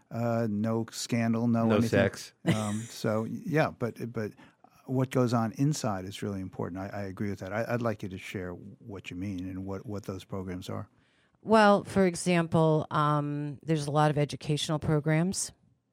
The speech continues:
Speaker 3: There are college programs, there are high school programs, there's opioid treatments for people that are, you know, in desperate need of recovery. Um, there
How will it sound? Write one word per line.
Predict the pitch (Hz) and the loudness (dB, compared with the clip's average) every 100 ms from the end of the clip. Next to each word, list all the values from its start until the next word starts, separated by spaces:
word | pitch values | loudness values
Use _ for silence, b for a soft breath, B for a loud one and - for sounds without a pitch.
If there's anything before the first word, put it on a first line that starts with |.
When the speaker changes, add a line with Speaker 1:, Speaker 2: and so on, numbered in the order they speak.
| _ _ - | _ _ -2
Speaker 3:
There | 143 151 147 143 139 | 4 6 6 6 2
are | - 143 139 135 131 - - | 2 6 6 4 2 -4 -6
college | - 135 135 - | 2 4 2 2
programs, | - 143 147 147 151 156 | 2 2 2 2 0 0
there | 147 120 | -2 0
are | |
high | 139 | 0
school | 143 - 156 | 0 0 -2
programs, | - 151 143 143 143 143 139 135 | 2 2 4 4 4 2 0 -2
there's | - 131 127 - - | 0 2 0 -2 -2
opioid | 147 160 151 147 | 0 0 2 2
treatments | - - 151 - 156 151 135 - | 0 0 0 2 2 2 0 -4
for | - 151 | -2 -2
people | - 151 - 147 | -2 -4 2 2
that | 139 143 139 - | 4 2 2 0
are, | 139 139 135 135 131 - _ _ - | 2 2 2 2 -2 -8 _ _ -10
you | 147 139 | -4 -2
know, | |
in | 135 139 | -2 0
desperate | 139 - - 147 | 0 0 -2 -2
need | 143 143 143 | 0 0 0
of | 139 | 0
recovery. | 143 - 147 135 147 151 147 143 B B B B B - | -4 -2 -2 2 6 6 6 2 B B B B B -4
Um, | 151 139 135 131 131 135 131 _ - - | 0 2 2 0 -4 -6 -10 _ -20 -2
there | 139 156 147 135 | 4 8 8 6